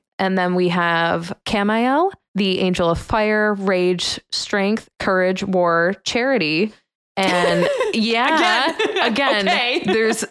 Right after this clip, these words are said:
Speaker 1: a very yin and yang
Speaker 2: <laughs> Yeah.
Speaker 1: situation, light and dark, whatever going on. He helped to expel Adam and Eve from the Garden of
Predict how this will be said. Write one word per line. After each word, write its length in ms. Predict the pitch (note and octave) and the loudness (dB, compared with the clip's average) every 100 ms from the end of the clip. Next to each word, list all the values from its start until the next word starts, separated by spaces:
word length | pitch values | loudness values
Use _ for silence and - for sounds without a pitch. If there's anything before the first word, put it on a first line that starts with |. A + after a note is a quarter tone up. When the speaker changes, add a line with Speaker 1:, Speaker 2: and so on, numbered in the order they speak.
| - | -2
Speaker 1:
a 100 | A3+ | -2
very 420 | G3+ A3 A3 G#3+ | 0 0 0 0
yin 260 | G3 G3 | 0 0
and 100 | F#3+ | 2
yang 260 | F#3 F3+ F#4+ | 2 2 2
Speaker 2:
<laughs> 40 | E3+ | 2
Yeah. 40 | |
Speaker 1:
situation, 840 | D4+ A3 C#4 C4+ C#4+ A#3 F3+ E3+ E3 | 0 0 0 2 2 2 0 -2 -2
light 260 | F#3+ F3 - | 0 0 0
and 160 | E3+ | -2
dark, 380 | E3+ D#3 D3+ - _ | 0 0 0 -4 _
whatever 600 | F3+ E3 D#3+ D#3 D3 D3+ | 0 2 0 0 0 0
going 300 | E3 D#3 D3 | -2 0 0
on. 280 | C#3+ D3+ D#3+ - _ _ _ _ _ | 0 0 -2 -8 _ _ _ _ _
He 420 | C4 B3+ F3+ F3 F#3+ | -2 0 0 0 -2
helped 320 | - G3 F#3+ | -4 -2 -2
to 120 | - F#3+ | -2 -2
expel 520 | F3+ - F#3+ F3+ F3+ | -2 -4 0 2 0
Adam 240 | E3+ E3+ E3+ | 0 0 0
and 180 | E3 | 0
Eve 260 | F3 E3 D#3 | 0 0 0
from 200 | - E3+ | -2 -2
the 80 | D#3+ | 0
Garden 360 | E3 D3+ D#3 | 0 0 0
of 140 | D3 | -2